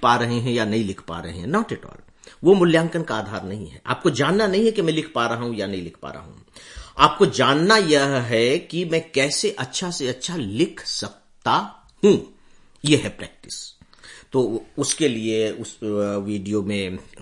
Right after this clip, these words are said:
कुछ बातें बताई गई हैं, आप अगर जरा भी इच्छुक हैं तो आप उसे, अ, सुन सकते हैं। मित्रों, अब कुछ साप्ताहिक सूचनाएं जो मैं, अ, लगभग, लगभग हर फ्राइडे को, अ, आप सबको देता हूं,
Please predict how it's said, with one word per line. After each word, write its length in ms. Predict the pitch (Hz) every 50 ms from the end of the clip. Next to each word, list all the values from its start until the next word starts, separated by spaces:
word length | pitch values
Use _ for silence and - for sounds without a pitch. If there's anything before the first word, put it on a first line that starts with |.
| -
कुछ 180 | - 107 - -
बातें 580 | 95 95 - - - 95 92 90 87 - - - - 95
बताई 320 | 95 98 - 117 175 196
गई 180 | 147 120 107 98
हैं, 300 | 95 110 101 101 101 - -
आप 540 | 90 98 98 98 92 - - 85 82 87 -
अगर 220 | 95 92 98 92
जरा 240 | 87 95 98 98 95
भी 120 | 90 90 95
इच्छुक 460 | - 127 - - - - 135 - -
हैं 100 | 104 101
तो 100 | - -
आप 200 | - 90 92 - -
उसे, 240 | - - 71 71 - - _ _ _ -
अ, 100 | 92 90
सुन 220 | 87 - - 90
सकते 360 | - - - - - _ - -
हैं। 180 | - - - - - - - - - - - - - - - - - -
मित्रों, 280 | 202 202 202 214 220 196
अब 360 | 196 180 170 180 175 165 -
कुछ 240 | 170 170 - - 196
साप्ताहिक 760 | 175 156 - - 139 139 - - - 123 127 131 127 131 127
सूचनाएं 600 | 117 - - 127 113 - 120 127 131 143 151 -
जो 180 | 113 123 120 113
मैं, 260 | 113 113 107 107 107
अ, 500 | 98 - - - - - 98 101 101 101
लगभग, 360 | 104 110 113 110 110 107 101
लगभग 280 | 107 107 101 104 101 98
हर 180 | - - 135 123
फ्राइडे 440 | 113 - - 92 95 101 95 101 95
को, 300 | - - 98 92 87 90
अ, 60 | 90 - - - - 90 92 -
आप 180 | 104 104 98 -
सबको 260 | - - - - 92
देता 260 | 87 120 135 135 151
हूं, 200 | 139 139 143 147